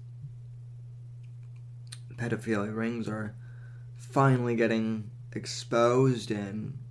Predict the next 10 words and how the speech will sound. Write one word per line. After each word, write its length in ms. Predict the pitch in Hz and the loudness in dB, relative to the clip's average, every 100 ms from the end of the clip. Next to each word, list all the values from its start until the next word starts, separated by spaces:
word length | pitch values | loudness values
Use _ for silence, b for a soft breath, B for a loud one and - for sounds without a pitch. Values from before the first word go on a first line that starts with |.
| - - - | -14 -14 -14
finally, 1040 | - - 120 117 117 117 113 107 107 104 104 - - B B B B B B B - - | -14 -2 2 4 2 2 4 6 4 2 -2 -10 -14 B B B B B B B -12 -8
uh, 400 | - 50 50 - - - - | -6 -4 -6 -8 -12 -14 -8
hopefully 320 | 127 123 123 117 | -2 2 4 2
coming 320 | 120 123 127 | 2 0 4
down. 560 | 127 131 110 - - - - - - | 6 6 4 -6 -10 -12 -14 -12 -8
That's 260 | 104 110 | -6 0
all 140 | 120 120 | 4 4
I 100 | 120 | 4
can 240 | 113 50 | -2 -6
say 380 | - 50 50 | -6 -6 -6